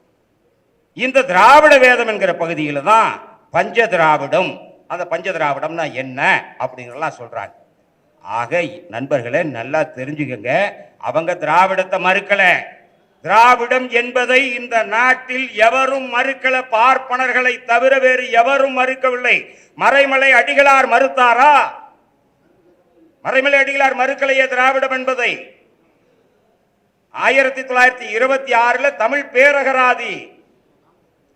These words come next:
அந்த தமிழ் பேரகராதி குழுவிலே மாதம் இருநூறு ரூபாய் சம்பளத்திற்கு நீங்கள் வந்து வேலை செய்ய வேண்டும் என்று மறைமலை அடிகளாரை கேட்டார். மறுத்தார் மறைமலை அடிகளார். காரணம் என்னன்னா, அவருடைய பையன் தொகுத்திருக்கார்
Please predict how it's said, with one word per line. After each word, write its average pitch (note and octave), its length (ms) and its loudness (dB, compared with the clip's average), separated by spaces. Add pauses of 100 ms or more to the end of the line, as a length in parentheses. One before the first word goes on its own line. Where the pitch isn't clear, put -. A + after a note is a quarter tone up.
(160)
அந்த B3+ 300 0
தமிழ் C#4 380 -4
பேரகராதி C4 800 2
குழுவிலே B3 600 2 (280)
மாதம் C4 500 4
இருநூறு B3+ 520 0
ரூபாய் A#3+ 380 0
சம்பளத்திற்கு A#3 1000 -4
நீங்கள் B3+ 360 -6
வந்து C4 260 -8
வேலை C#4 300 2
செய்ய C4 300 -2
வேண்டும் C4 320 -4
என்று B3+ 180 -8
மறைமலை C4 460 -2
அடிகளாரை B3+ 560 -2
கேட்டார். G3+ 560 -8 (1080)
மறுத்தார் G3 540 -4
மறைமலை D3+ 340 -8
அடிகளார். A2 340 -20 (460)
காரணம் E3 440 -2
என்னன்னா, D3+ 260 -2 (1500)
அவருடைய E3+ 380 -6
பையன் G#3+ 240 -4
தொகுத்திருக்கார் G3+ 600 -4